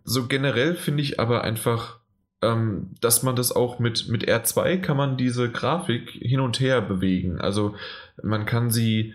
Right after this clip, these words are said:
umändern in die Retro-Optik oder in die neue Optik. Ich habe das auch bei unserem Twitter-Kanal, habe ich das mal, also Twitter-Account habe ich das getweetet,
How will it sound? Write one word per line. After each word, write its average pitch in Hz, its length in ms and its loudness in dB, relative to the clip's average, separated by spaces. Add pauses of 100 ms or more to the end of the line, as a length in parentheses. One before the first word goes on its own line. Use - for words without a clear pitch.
(320)
umändern 120 680 0
in 113 160 2
die 110 120 2
Retro-Optik 151 800 0
oder 120 180 2
in 107 100 0
die 107 80 2
neue 131 380 0
Optik. 156 360 -2
Ich 123 120 -2
habe 123 100 0
das 123 100 -2
auch 113 220 0
bei 117 80 2
unserem 110 580 0
Twitter-Kanal, 131 960 0
habe 123 160 0
ich 113 160 -4
das 110 240 -2
mal, 104 140 0
also 95 180 0
Twitter-Account 110 720 0
habe 110 160 0
ich 110 60 -2
das - 180 -2
getweetet, 156 540 -2